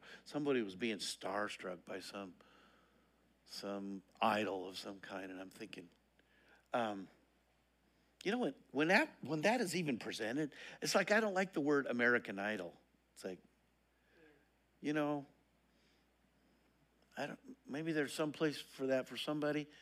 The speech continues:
but there needs to be, anytime somebody get, w-, w-, even, even somebody that we, we really admire in our own realm of, of,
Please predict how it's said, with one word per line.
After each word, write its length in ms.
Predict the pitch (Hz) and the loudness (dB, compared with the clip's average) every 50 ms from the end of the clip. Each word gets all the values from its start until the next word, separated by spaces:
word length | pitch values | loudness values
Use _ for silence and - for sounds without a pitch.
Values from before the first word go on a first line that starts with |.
| - - - - - - - _ | -20 -20 -20 -20 -20 -20 -18 _
but 120 | - 151 - | 0 4 8
there 140 | - 170 160 | 8 8 8
needs 300 | 165 185 220 220 - - | 8 4 2 2 -2 -2
to 100 | - 147 | -2 2
be, 360 | 123 156 160 151 135 120 - - - - - - | 6 6 8 8 6 4 0 -4 -14 -16 -2 2
anytime 500 | 160 190 214 196 - - 180 165 151 131 | 4 4 4 2 4 4 6 6 6 4
somebody 320 | - - 180 175 165 147 131 | 2 0 2 4 4 4 2
get, 280 | - - 165 143 - | 2 0 0 0 0
w-, 180 | - 123 131 135 | 0 0 0 0
w-, 200 | - - 127 - _ _ | 0 -4 -6 -6 _ _
even, 340 | - 214 254 226 214 156 123 - - - - - - | 2 2 4 4 4 2 0 -2 -6 -16 -16 0 4
even 200 | 233 269 269 214 | 6 6 6 6
somebody 340 | - - 247 220 226 208 185 | 6 4 8 8 8 8 8
that 160 | 170 180 160 | 6 6 6
we, 260 | 165 170 170 143 131 - - - - - | 6 4 4 4 0 -4 -12 -18 -16 -8
we 200 | - 147 185 170 | -2 0 2 2
really 360 | 160 139 180 202 208 208 180 | 6 6 6 6 6 6 6
admire 540 | 160 139 127 139 135 147 160 170 160 147 135 | 6 4 6 6 8 10 10 10 10 8 6
in 180 | - 135 139 139 | 6 4 6 6
our 220 | 127 123 127 - - | 8 6 6 4 4
own 400 | 147 165 175 175 165 160 151 135 - _ - - - | 2 2 2 2 2 0 -2 -4 -8 _ -16 -10 0
realm 460 | 117 131 139 143 143 151 160 156 151 | 2 6 6 8 6 6 4 2 2
of, 320 | 123 117 110 101 - - - _ | 0 0 0 -4 -10 -14 -12 _
of, 220 | - 117 113 110 | -2 0 0 0